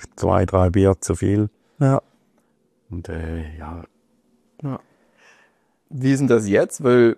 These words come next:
Speaker 2: handwerkliche Berufe sind ja dafür prädestiniert, dass man gerne mal irgendwie auch mal ein Feierabendbier trinkt oder so. Kommt das weiterhin vor?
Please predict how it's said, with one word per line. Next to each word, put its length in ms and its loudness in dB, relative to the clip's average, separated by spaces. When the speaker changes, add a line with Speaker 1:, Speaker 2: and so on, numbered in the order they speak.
Speaker 2:
handwerkliche 720 2
Berufe 500 -2
sind 200 0
ja 80 4
dafür 340 2
prädestiniert, 920 2
dass 120 0
man 140 2
gerne 320 2
mal 180 2
irgendwie 320 4
auch 80 6
mal 120 2
ein 80 0
Feierabendbier 800 2
trinkt 420 -2
oder 160 0
so. 320 0
Kommt 240 2
das 140 4
weiterhin 480 0
vor? 480 -4